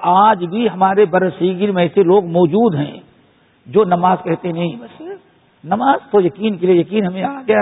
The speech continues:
مریدوں کو، "تم ابھی پڑھو۔" اللہ اکبر۔ یہ باطنی عقیدہ تھا۔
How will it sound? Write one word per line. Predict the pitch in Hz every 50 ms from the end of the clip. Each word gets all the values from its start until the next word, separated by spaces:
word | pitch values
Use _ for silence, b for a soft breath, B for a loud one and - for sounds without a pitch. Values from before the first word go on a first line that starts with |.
| 196
مریدوں | 170 165 170 165 180 180 214 196
کو، | 185 180 202 220
"تم | - - _ 196 190
ابھی | 185 165 185 196
پڑھو۔" | 160 165 165 156 208 226
اللہ | - - - _ _ _ - - _ _ _ 190 - 147 165
اکبر۔ | 165 170 196 165 - - _ _ _ _ 240 _ _ _ _ _ _ _ _ _ _ _ _ _ _ _ _ _ _ _ _ -
یہ | 208
باطنی | 175 147 190 185 170 - 190 185 165
عقیدہ | 147 156 _ - - - -
تھا۔ | - _ _